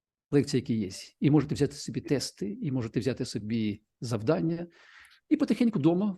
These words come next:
в зручний для вас час, можете пізнавати право. Не тільки кримінальне право, а й цивільне право, адміністративне право, сімейні правовідносини, спробувати вирішити задачі там. От в такому ракурсі.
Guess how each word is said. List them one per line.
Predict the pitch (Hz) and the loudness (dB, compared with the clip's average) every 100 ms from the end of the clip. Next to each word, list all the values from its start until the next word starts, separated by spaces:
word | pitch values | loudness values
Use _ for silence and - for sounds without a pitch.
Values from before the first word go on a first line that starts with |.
| - | -2
в | |
зручний | 117 143 156 | 0 4 4
для | 123 131 | 4 4
вас | 123 | 2
час, | - 147 151 160 - _ _ _ _ - | 0 0 0 -4 -10 _ _ _ _ 0
можете | 135 143 147 147 160 - _ _ | 4 4 4 0 -2 -8 _ _
пізнавати | - 139 139 139 139 123 107 - _ | 0 4 4 4 0 -4 -6 -12 _
право. | 131 107 - - _ - | -8 -6 -8 -12 _ -10
Не | 202 190 311 339 | -6 -4 -2 0
тільки | 196 147 | 2 2
кримінальне | 120 120 110 104 92 87 | 0 -2 -2 -6 -10 -16
право, | - - - _ - - | -16 -16 -18 _ -16 -14
а | - - | -14 -16
й | - | -8
цивільне | 127 196 208 180 | -4 -2 -2 -4
право, | 156 151 123 113 - _ - - _ _ - | -6 -8 -10 -16 -20 _ -20 -20 _ _ -14
адміністративне | 101 98 - 113 - 190 165 147 | -12 -12 -12 -8 -4 -2 -2 -4
право, | 135 131 - - - | -6 -14 -16 -20 -18
сімейні | - 101 165 196 170 | -10 -4 -2 0 -2
правовідносини, | 170 165 143 131 139 131 - 107 120 _ - - - | -4 -6 -8 -8 -8 -10 -12 -16 -18 _ -20 -20 -14
спробувати | - 269 170 147 139 | -4 0 2 2 4
вирішити | 135 131 113 | 4 2 -2
задачі | 135 180 - | -2 -2 -4
там. | 151 160 131 120 - - _ _ | -6 -6 -10 -12 -20 -20 _ _
От | - - | -2 0
в | |
такому | - 151 160 135 117 | 0 2 2 2 0
ракурсі. | 113 - - - 131 | -6 -10 -18 -18 -18